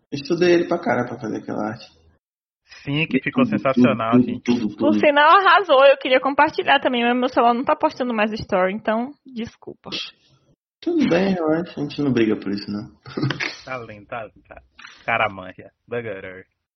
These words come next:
Speaker 3: Vá, querido, indique
Speaker 1: <laughs>
Speaker 3: alguma coisa para nós.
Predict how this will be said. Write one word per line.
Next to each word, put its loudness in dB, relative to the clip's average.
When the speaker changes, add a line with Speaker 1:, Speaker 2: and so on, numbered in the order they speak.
Speaker 3:
Vá, 2
querido, 2
indique 2
Speaker 1:
<laughs> 0
Speaker 3:
alguma 0
coisa 6
para 2
nós. 4